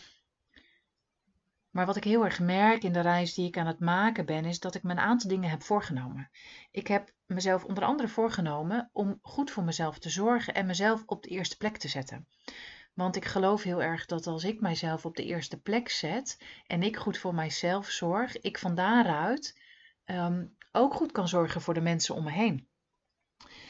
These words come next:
Dat ik een, een, een fijnere vrouw ben voor mijn partner, dat ik een betere moeder kan zijn voor mijn kinderen.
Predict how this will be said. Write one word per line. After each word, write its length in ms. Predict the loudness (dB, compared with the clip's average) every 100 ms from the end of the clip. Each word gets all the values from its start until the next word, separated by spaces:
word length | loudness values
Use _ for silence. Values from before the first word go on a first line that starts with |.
| -20 -6
Dat 160 | -2
ik 140 | 0 0
een, 260 | 2 0 -2
een, 400 | -4 -2 -2 -4
een 280 | -8 -8 -8
fijnere 360 | -2 -2 -2 -4
vrouw 280 | 0 2
ben 140 | 2 0
voor 100 | -2
mijn 160 | -2
partner, 420 | 2 4 4 2 -4
dat 140 | -6
ik 100 | -4
een 60 | 0
betere 320 | 0 0 2
moeder 260 | 4 2
kan 180 | 2 -2
zijn 200 | 0 -4
voor 140 | -4 -6
mijn 120 | -4
kinderen. 520 | 0 0 0 -6 -12